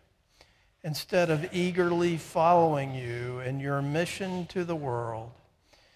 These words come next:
we choose sheltered and self-focused lives. Lord Jesus, Son of the living God, have mercy on us.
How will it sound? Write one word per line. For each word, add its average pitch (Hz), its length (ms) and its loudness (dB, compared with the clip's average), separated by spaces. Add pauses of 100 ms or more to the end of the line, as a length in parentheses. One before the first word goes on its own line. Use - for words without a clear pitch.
(340)
we 143 120 -8
choose 170 540 -2
sheltered 180 800 2
and 135 180 -4
self-focused 151 1120 -2
lives. 110 760 -2 (960)
Lord 165 400 2
Jesus, 135 640 -2
Son 165 800 0
of 151 400 -4
the 135 140 -4
living 151 420 -2
God, 120 560 -2 (380)
have 160 240 -4
mercy 160 600 0
on 127 320 -4
us. 110 540 -10